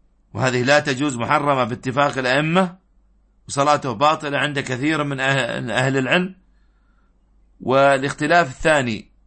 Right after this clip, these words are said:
يكون مع الإمام، يوافق الإمام، يكبر معه، يركع معه، يسجد معه، فهذه أيضا كرهها كثير من أهل العلم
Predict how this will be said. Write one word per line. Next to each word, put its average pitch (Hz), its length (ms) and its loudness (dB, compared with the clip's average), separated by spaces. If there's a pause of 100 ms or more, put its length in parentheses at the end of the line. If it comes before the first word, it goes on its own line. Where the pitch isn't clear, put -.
(220)
يكون 143 320 -4
مع 156 180 4
الإمام، 160 540 0
يوافق 143 500 0
الإمام، 151 520 0
يكبر 139 520 -4
معه، 139 260 2
يركع 135 460 0
معه، 143 400 0 (220)
يسجد 139 420 -2
معه، 143 460 0 (1500)
فهذه 143 420 2
أيضا 147 300 0
كرهها 143 520 4
كثير 139 440 0
من 127 160 -4
أهل 127 200 0
العلم 151 400 -2